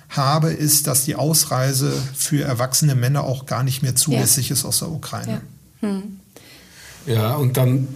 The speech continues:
Speaker 3: <clears throat> dann kann man sich also vorbereiten auf, auf, auf Evakuierung, wie, wie Johannes gerade gesagt hat, aber man muss sich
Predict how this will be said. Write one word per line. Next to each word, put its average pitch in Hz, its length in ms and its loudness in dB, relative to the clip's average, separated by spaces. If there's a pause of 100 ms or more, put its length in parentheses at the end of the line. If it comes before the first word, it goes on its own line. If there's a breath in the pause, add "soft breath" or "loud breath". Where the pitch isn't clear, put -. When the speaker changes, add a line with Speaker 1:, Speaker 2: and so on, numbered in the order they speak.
Speaker 3:
<clears throat> 151 300 8
dann 113 160 6
kann 123 180 4
man 127 120 4
sich 120 160 2
also 117 260 4
vorbereiten 123 680 2
auf, 110 360 -2
auf, - 500 -4
auf 101 200 0
Evakuierung, 117 1000 0
wie, 98 340 -2
wie 95 260 -2
Johannes 101 440 0
gerade 98 260 -2
gesagt 95 460 -2
hat, 127 180 0
aber 110 260 -2
man 110 140 0
muss 113 140 2
sich 110 120 -2